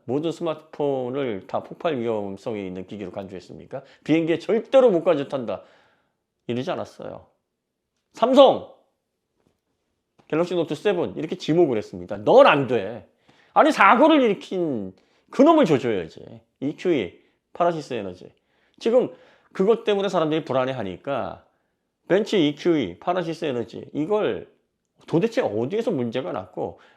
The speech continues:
여기에서 비슷한 사고가 일어나면 안 되니까 이 배터리는 안정성이 얼마나 잘 갖춰져 있고 사고 위험은 얼마나 있는지 배터리 셀 결함으로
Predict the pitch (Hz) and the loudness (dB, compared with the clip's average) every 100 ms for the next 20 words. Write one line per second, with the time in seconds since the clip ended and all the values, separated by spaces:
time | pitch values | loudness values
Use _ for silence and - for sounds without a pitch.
0 | - 160 190 214 208 185 139 - 185 156 | 2 4 4 2 0 -4 -6 -4 -4 -4
1 | 151 170 151 120 156 160 175 113 120 151 | -4 -4 -4 -4 -6 -6 -6 -6 -4 -4
2 | 117 117 165 95 107 190 247 226 143 - | -4 -4 -4 -4 -6 -2 0 0 -4 -8
3 | - 156 123 117 180 113 80 _ _ _ | -8 -8 -6 -8 -6 -8 -12 _ _ _
4 | _ 123 147 160 151 151 170 123 107 113 | _ -2 0 -2 -6 -6 -4 -4 -4 -6
5 | 139 117 98 85 85 - - 135 139 113 | -6 -6 -8 -12 -16 -20 -8 -8 -8 -10
6 | 127 139 127 - - 113 - 143 170 147 | -10 -8 -8 -8 -12 -12 -6 -6 -4 -4
7 | 127 175 107 139 165 113 120 - 113 127 | -4 -6 -6 -8 -8 -10 -10 -10 -10 -6
8 | 190 185 233 240 170 214 269 | -6 0 2 4 6 8 6